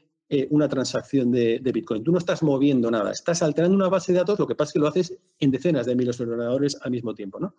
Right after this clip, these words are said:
Es, eh, Bitcoin es extremadamente divisible, ¿no? Al ser software, pues,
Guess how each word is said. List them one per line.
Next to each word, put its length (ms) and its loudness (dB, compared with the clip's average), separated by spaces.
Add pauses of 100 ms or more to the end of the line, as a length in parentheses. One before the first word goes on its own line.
(720)
Es, 440 0
eh, 260 4
Bitcoin 360 2
es 120 0
extremadamente 840 2
divisible, 520 0
¿no? 120 -2
Al 100 2
ser 220 0
software, 520 0
pues, 380 -4